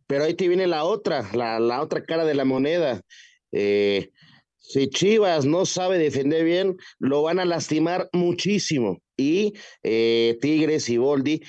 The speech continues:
está pensando en restar la, la, la, la subida de, de los laterales con la, la gente que Ujú. se une al ataque, ¿no? Me, me parece que no es prematuro porque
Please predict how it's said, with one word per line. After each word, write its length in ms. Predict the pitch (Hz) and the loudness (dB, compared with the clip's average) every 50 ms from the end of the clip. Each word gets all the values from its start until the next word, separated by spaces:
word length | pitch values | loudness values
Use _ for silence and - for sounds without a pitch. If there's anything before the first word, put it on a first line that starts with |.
| - - _ | -20 -12 _
está 480 | - 110 117 - - - 151 160 175 | -4 -4 -4 -4 -4 -4 -2 -2 -2
pensando 880 | - - 170 156 139 131 - - 151 156 160 165 170 165 175 190 214 202 _ - - - _ _ _ | -2 -2 0 0 0 0 0 0 -2 0 0 0 0 2 2 0 -2 -4 _ -16 -20 -20 _ _ _
en 380 | - 139 113 - 180 202 101 - - - _ | -4 -2 0 0 0 -2 -4 -6 -10 -18 _
restar 680 | - 107 113 123 127 110 - - 143 147 151 143 135 - | -8 -4 -2 -2 -2 -2 -4 -4 -4 -2 -2 -2 -4 -4
la, 240 | - 139 127 120 117 | -4 -4 -2 -2 -2
la, 180 | 117 113 - | -2 -2 -2
la, 720 | - 123 120 117 117 113 113 113 113 110 110 107 104 - - _ _ _ _ - - - - _ | -2 -2 -2 -2 -2 -2 -2 -2 -2 -2 -2 -4 -6 -8 -12 _ _ _ _ -20 -20 -20 -14 _
la 220 | - - 117 120 | -2 0 0 0
subida 440 | 120 - 139 135 135 143 151 156 156 | 2 2 2 4 4 4 4 4 4
de, 180 | 151 139 131 110 | 4 4 4 4
de 140 | 127 127 127 | 2 2 2
los 160 | 127 123 120 | 2 2 2
laterales 600 | 120 120 120 - 120 123 131 135 143 147 151 - | 0 0 -2 -2 -2 0 0 0 -2 -2 -4 -4
con 160 | - 139 120 | -4 -2 -2
la, 240 | 113 110 110 110 107 | -2 -2 -2 -2 -2
la 100 | 110 113 | -2 -2
gente 380 | 110 - 123 131 123 - 151 - | -2 -2 -2 -2 -2 -4 -4 -2
que 220 | 139 131 123 110 | 0 0 0 0
Ujú. 80 | - - - - - | -2 -6 -12 -20 -16
se 260 | _ - - - 127 123 | _ -8 -4 -2 0 2
une 200 | 143 160 160 147 | 2 2 2 0
al 80 | 143 | -2
ataque, 380 | 131 - - 151 143 - 113 110 | -2 -4 -4 -6 -4 -4 -2 -2
¿no? 280 | 110 120 156 214 214 - _ _ _ _ _ _ _ _ _ _ _ _ _ _ _ - | 0 0 0 -2 -4 -6 _ _ _ _ _ _ _ _ _ _ _ _ _ _ _ -4
Me, 160 | - 123 127 | -2 -2 0
me 180 | 113 135 143 139 | 0 0 -2 -2
parece 580 | 139 - 143 147 160 185 202 202 226 226 220 | -2 -4 -2 0 0 0 0 0 -2 -2 -2
que 340 | - 180 170 165 151 139 - - - - - - - - | -2 -2 0 0 0 -2 -2 -6 -10 -14 -16 -16 -8 -4
no 160 | - 143 170 | 0 0 0
es 80 | 202 202 | 0 0
prematuro 580 | - - 208 202 180 165 - 196 214 240 254 | 0 0 2 2 0 0 0 0 0 0 0
porque 680 | 190 202 202 180 185 175 170 165 165 160 160 160 151 127 | 0 -2 -4 -2 -2 -2 0 0 2 2 2 0 0 -2